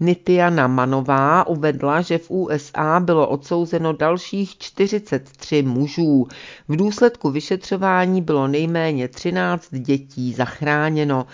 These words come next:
Tato operace byla velmi složitá. Složitost a anonymita těchto platform znamená,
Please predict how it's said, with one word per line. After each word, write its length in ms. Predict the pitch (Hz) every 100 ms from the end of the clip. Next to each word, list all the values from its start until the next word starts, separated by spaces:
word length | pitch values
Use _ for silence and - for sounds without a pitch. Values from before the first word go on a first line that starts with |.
| - - -
Tato 280 | 196 208 247
operace 540 | 190 - 185 185 208
byla 240 | 175 170 139
velmi 400 | 127 147 151 147
složitá. 720 | - 131 143 170 - 143 127
Složitost 720 | - 160 165 202 202 208 -
a 80 | 147
anonymita 800 | 135 - 165 214 196 147 143 151
těchto 440 | 143 170 175 - 143
platform 640 | 139 147 - - 165 143
znamená, 680 | 135 143 139 139 135 135 151